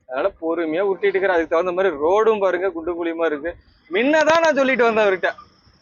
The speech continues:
"ப்ரோ பாருங்க, ரோடு கிளீனா சூப்பரா இருக்கு கேரளால." சொன்ன அதுக்குள்ள இப்படி ஆயிப்போச்சு ரோடு. சரி, மொல்ல போய்க்கலாம், என்ன அவசரம்? எப்படியும் போய் பார்ட்டிக்கு ஃபோன் அடிச்சேன்,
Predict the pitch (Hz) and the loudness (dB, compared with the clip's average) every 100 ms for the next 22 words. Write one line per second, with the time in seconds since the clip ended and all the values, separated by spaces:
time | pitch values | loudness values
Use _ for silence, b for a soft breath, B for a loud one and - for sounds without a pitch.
0 | _ - 208 262 208 165 214 269 254 185 | _ -2 2 2 2 2 2 4 2 2
1 | 208 247 - 202 226 220 233 220 214 202 | 2 2 0 0 2 0 -2 -4 -4 2
2 | 214 202 180 190 185 185 175 170 160 151 | 2 2 -2 -2 0 0 0 0 0 0
3 | 165 226 262 339 285 196 170 160 151 180 | 0 0 0 2 2 2 2 0 -2 -2
4 | 196 135 127 123 117 120 123 - _ - | -2 -2 -4 -6 -12 -12 -12 -16 _ -20
5 | - 143 165 190 196 156 160 165 170 196 | -20 -8 -2 -2 -2 -2 -2 -4 -4 -4
6 | 196 196 196 208 175 143 175 165 175 165 | -2 -4 -2 -2 -2 -2 -4 -4 -4 -6
7 | - _ - 139 160 220 208 175 165 226 | -8 _ -10 -6 0 2 2 0 -2 -2
8 | - 165 220 220 - 196 214 196 180 190 | 0 2 2 -2 0 0 2 0 -2 0
9 | 170 170 170 | 0 0 -2